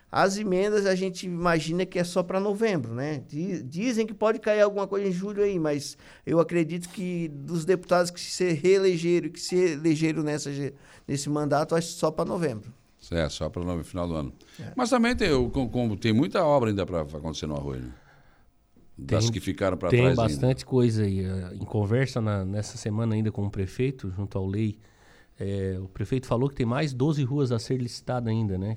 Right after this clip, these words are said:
Speaker 3: O prefeito também, eh, vai nos agraciar com um recurso próprio também, pra cada vereador dele de base ali,
Speaker 2: Sim.
Speaker 3: pra gente tá também colocando numa rua, né? Então, assim,
Speaker 2: Ótimo.
Speaker 3: mais doze,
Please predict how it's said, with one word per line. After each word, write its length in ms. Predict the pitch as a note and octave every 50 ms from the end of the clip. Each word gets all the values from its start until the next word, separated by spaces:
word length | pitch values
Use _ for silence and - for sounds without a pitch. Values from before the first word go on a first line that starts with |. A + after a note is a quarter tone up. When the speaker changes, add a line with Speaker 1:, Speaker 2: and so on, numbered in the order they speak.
| - -
Speaker 3:
O 40 | -
prefeito 420 | - G#2+ G#2 - - A#2+ A#2 - -
também, 340 | A2 G#2+ A2+ A#2+ A2+ G#2 A2 - - - - - - - - - _ _ -
eh, 220 | G2 G2 G2 G2+
vai 220 | F#2+ A2 A#2+ B2 A#2+
nos 180 | A#2+ A#2 A2
agraciar 560 | A#2+ A2 A2+ A#2+ A#2+ A2+ - - B2+ B2 C3
com 100 | - A2+
um 60 | G#2+ G#2
recurso 480 | A2 G#2+ - - C3+ C3 A#2 - -
próprio 360 | - A#2+ A#2 C3 C3 - -
também, 360 | - A#2 G#2+ G#2+ A#2+ C#3 D#3 -
pra 120 | - G#2+
cada 240 | - A#2+ A#2+ A2+ G#2
vereador 400 | A2 G#2+ G#2+ G#2 G2+ G#2+ G#2+ G#2+
dele 220 | G#2 G#2+ G#2+ G#2+
de 100 | G2+ G#2
base 320 | G2 G#2 G#2+ B2 B2 A2+ A2
ali, 180 | G#2 A2+ D3 C#3+ -
Speaker 2:
Sim. 340 | - - - E2 E2 D#2+ D2
Speaker 3:
pra 140 | - A2+ A2+
gente 260 | G#2 C3 C3 C3 -
tá 100 | C#3+ C#3
também 540 | C#3 C#3+ C#3 C#3+ D3 D3 D3+ D3+ D#3 D#3 D#3
colocando 880 | - D#3 D#3 D3+ D3 D#3 D3+ D#3 E3 D#3+ D#3 D#3 D3+ D#3+ E3 E3+ F3
numa 240 | F3+ D#3+ D#3 D#3+ D#3
rua, 260 | D3 D#3 D3+ A#2+ G#2+
né? 200 | G2 G#2 A2 A#2+ - - - _ _ _ _
Então, 180 | - A#2+ A#2+ B2+
assim, 200 | A#2+ - C#3+ C#3
Speaker 2:
Ótimo. 360 | - F#2 F2 - - C#2+ - - - - - - - _ _ _ _ _
Speaker 3:
mais 440 | - A2 G#2+ A#2+ C3+ D#3 E3 D3+ C#3
doze, 580 | B2+ C#3 D3+ F3 F3 E3 F3+ F#3 F3 E3+ D#3